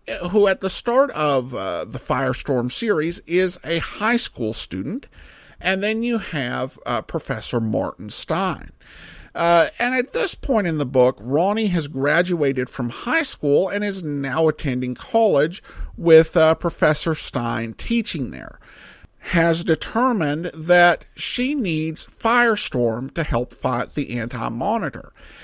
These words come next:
And so she flies to the college that Ronnie Raymond and Martin Stein,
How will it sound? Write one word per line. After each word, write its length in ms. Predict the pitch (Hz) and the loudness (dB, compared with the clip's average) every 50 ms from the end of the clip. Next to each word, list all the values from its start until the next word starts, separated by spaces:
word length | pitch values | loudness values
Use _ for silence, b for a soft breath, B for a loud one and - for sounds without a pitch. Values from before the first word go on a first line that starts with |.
| B B B | B B B
And 200 | - 202 208 214 | -4 -2 -2 -2
so 300 | 208 - - 220 214 208 | 0 0 2 2 2 2
she 580 | 208 - - - - 214 208 208 208 214 233 233 | 2 0 -2 -4 -2 -2 -4 -4 -4 -6 -6 -8
flies 580 | - - - - 170 165 165 165 170 180 175 - | -10 -12 -4 0 2 4 4 4 4 2 0 -4
to 100 | - 170 | -4 -4
the 100 | 160 143 | -4 -4
college 800 | - - - - 269 285 262 220 165 139 139 143 151 151 - B B B B B B B B | -6 -6 -4 0 2 4 4 4 4 4 4 2 2 -2 -6 B B B B B B B B
that 640 | - 147 143 147 143 139 143 143 147 - - - - - _ _ _ | -12 0 4 6 6 6 6 4 2 0 -4 -8 -12 -12 _ _ _
Ronnie 500 | - 139 147 156 165 175 180 175 165 151 | 4 6 8 8 8 8 6 4 4 2
Raymond 720 | 147 143 160 180 196 226 240 214 175 160 160 180 208 226 - | 2 2 2 2 2 2 2 0 0 -2 -2 -4 -6 -6 -6
and 280 | 196 196 196 196 202 | -4 -2 -2 -2 -2
Martin 500 | 202 208 214 220 233 240 233 196 208 208 | -2 0 2 2 2 2 0 -4 -6 -8
Stein, 1000 | 196 202 - - - - - 240 240 240 233 220 202 160 151 147 151 156 160 165 | -6 -8 -10 -10 -10 -4 -2 0 2 2 2 2 2 2 0 0 0 -2 -4 -6